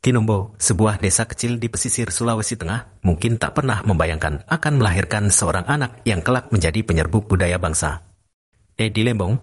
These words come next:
lahir pada tahun seribu sembilan ratus tiga puluh enam di sana, tumbuh dalam suasana desa yang damai, namun jauh dari gemuruh kota dan dunia modern. Ayahnya seorang guru desa, sementara ibunya mengurus rumah tangga dan menanamkan nilai kerja keras serta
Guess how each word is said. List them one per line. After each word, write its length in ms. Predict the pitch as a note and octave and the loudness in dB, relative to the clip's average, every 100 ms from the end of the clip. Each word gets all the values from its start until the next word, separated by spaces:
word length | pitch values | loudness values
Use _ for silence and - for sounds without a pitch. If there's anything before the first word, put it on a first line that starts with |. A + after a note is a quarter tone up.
| - _ - | -6 _ 0
lahir 320 | B2+ A2 D3+ | 0 0 -2
pada 240 | G2+ A2 | -2 -4
tahun 320 | - G2 G#2+ | -4 -4 -4
seribu 240 | - D#3 E3 | -4 -4 -4
sembilan 240 | - G2 | -4 -2
ratus 320 | G#2+ A2+ A2+ | -4 -4 -4
tiga 240 | - G#2+ A2 | -2 0 2
puluh 160 | C3 | 2
enam 240 | B2+ G#2+ F2+ | 4 2 2
di 80 | F2+ | 2
sana, 320 | F#2+ F2+ E2 - - | 2 0 -2 -6 -2
tumbuh 240 | C#3 A2 A#2+ | 0 2 2
dalam 240 | G#2+ A2 | 2 0
suasana 400 | - G#2+ G#2 F#2+ | -2 -2 -2 -2
desa 320 | E2+ F2 F2+ F2 | 0 0 0 0
yang 160 | F#2 F2 | 0 2
damai, 320 | - E2 E2 - | 0 -2 -4 -4
namun 240 | C#3+ D#3+ F3+ | 0 4 4
jauh 320 | C3 A#2+ - | 2 0 0
dari 240 | F2+ F2 | -2 0
gemuruh 400 | F2 A#2+ A#2+ A#2+ | 2 2 4 2
kota 240 | G2 F#2 D2+ | 0 0 -2
dan 240 | D#2+ D#2+ | -2 0
dunia 240 | E2+ E2 D#2+ | 2 2 2
modern. 480 | E2+ F2+ E2+ E2 - _ _ _ _ _ - | 0 0 0 -4 -8 _ _ _ _ _ -4
Ayahnya 480 | G#2 A2+ A#2 A#2 A#2 | -2 0 2 2 2
seorang 400 | A#2+ A2 A#2 G#2+ | 0 0 0 2
guru 160 | G#2 | 4
desa, 480 | F#2+ F2+ F2+ E2 - | 4 2 0 -2 -4
sementara 480 | - F#2 F#2+ F2+ D2+ | -2 0 0 -2 -4
ibunya 400 | G#2+ G#2+ G2 A2+ | -4 -4 -2 2
mengurus 400 | G#2 E2+ F2 - | 2 4 2 2
rumah 240 | A2+ G2+ | 2 0
tangga 320 | - F2+ G#2 | -2 -2 -2
dan 160 | G2+ A#2 | -2 0
menanamkan 640 | G#2+ E2+ G2 F#2+ A2 G#2+ | 0 0 -2 -2 -2 2
nilai 320 | B2+ D3 A2 - | 2 2 2 -2
kerja 320 | A2 A#2+ - | 0 -2 0
keras 240 | F2 E2 | -2 -2
serta 320 | - - - | -4 -6 -4